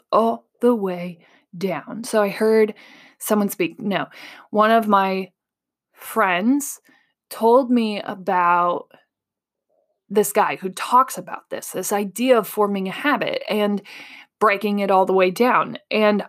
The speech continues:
I agree a hundred percent. And get so good at that thing, that one action, that one habit,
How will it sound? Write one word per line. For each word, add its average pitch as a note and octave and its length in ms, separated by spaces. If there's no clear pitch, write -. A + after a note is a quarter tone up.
I F#3 420
agree F#3 720
a - 40
hundred F#3 640
percent. - 360
And A3+ 200
get C4 300
so B3 440
good B3 420
at G3 220
that F#3+ 260
thing, D4+ 340
that E3+ 300
one A3+ 320
action, G3 440
that E3 200
one G#3 320
habit, F3+ 640